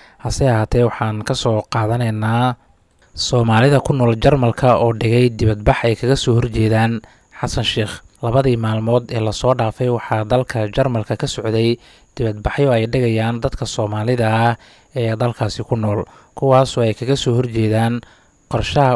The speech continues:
uu Xasan Sheikh dib ugu soo celinayo dadkaasi. Xasan Sheikh oo dhowaan tagay Jarmalka ayaa xukuumadda Berlin u soo jeediyey codsi ah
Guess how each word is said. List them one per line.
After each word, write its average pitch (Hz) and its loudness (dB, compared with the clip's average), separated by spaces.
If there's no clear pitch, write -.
uu 113 -2
Xasan 135 -4
Sheikh 123 -2
dib 127 -8
ugu 120 0
soo 123 0
celinayo 113 2
dadkaasi. 104 -2
Xasan 151 0
Sheikh - 0
oo 117 2
dhowaan 113 2
tagay 117 2
Jarmalka 117 0
ayaa 117 -2
xukuumadda 127 -2
Berlin 120 0
u 143 -8
soo 120 0
jeediyey 110 2
codsi - -2
ah 123 6